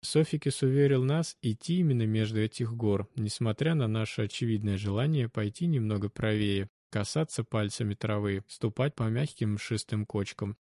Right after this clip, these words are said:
рвать спелые ягоды, наслаждаться ароматами цветов. Жизнь Зеленой горы тянула к себе,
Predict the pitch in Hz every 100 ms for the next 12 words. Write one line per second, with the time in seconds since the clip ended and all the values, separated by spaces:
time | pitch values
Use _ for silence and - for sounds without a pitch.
0 | _ 117 107 117 151 - - 117 110 104
1 | 104 107 104 98 - 110 104 117 101 113
2 | 143 - 107 101 101 113 - 117 110 -
3 | 107 - 98 - _ _ _ _ _ _
4 | 110 117 175 160 147 151 160 151 139 139
5 | 180 - 120 120 113 - - 113 107 104